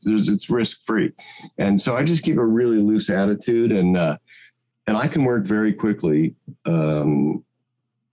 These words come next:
I've just, you know, having d-, had done this for decades, it's,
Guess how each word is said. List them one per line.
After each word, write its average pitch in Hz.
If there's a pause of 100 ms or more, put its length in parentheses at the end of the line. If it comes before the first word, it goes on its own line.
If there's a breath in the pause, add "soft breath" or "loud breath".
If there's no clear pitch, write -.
(460)
I've 101
just, 117
you 131
know, 90 (800)
having 110
d-, - (240)
had 175
done 104
this -
for 82
decades, 92
it's, -